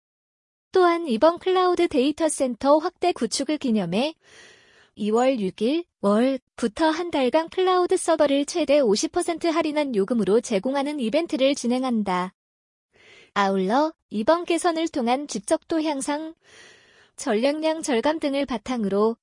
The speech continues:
상반기 중 기업 데이터 센터 이용 요금을 타사 대비 삼십 퍼센트 저렴하게 제공해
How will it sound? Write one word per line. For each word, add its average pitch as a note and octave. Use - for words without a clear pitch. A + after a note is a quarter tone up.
상반기 F#4
중 E4+
기업 A#3+
데이터 C#4
센터 D4
이용 C4+
요금을 C#4+
타사 C#4
대비 A#3+
삼십 F4+
퍼센트 D#4+
저렴하게 B3+
제공해 A3